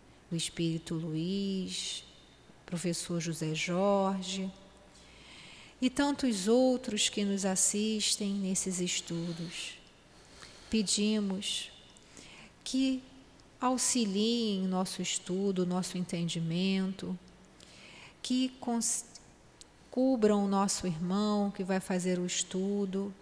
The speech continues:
com as vossas bênçãos, com as vossas intuições, para que todos nós possamos compreender o tanto mais dessa doutrina de amor.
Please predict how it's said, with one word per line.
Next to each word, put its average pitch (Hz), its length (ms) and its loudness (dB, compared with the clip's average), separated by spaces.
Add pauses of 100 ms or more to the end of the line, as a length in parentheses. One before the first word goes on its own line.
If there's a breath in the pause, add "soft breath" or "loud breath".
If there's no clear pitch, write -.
(600 loud breath)
com 214 100 2
as 208 120 4
vossas 190 500 2
bênçãos, 185 1040 2 (180)
com 196 60 -4
as 185 140 2
vossas 185 500 2
intuições, 190 1500 -2 (800 loud breath)
para 269 260 2
que 262 180 -4
todos 277 440 0
nós 214 340 0
possamos 202 840 0
compreender 196 720 0
o 208 80 -2
tanto 202 380 -2
mais 185 680 0 (280)
dessa 190 320 0
doutrina 190 560 0
de 185 160 -2
amor. 185 380 -2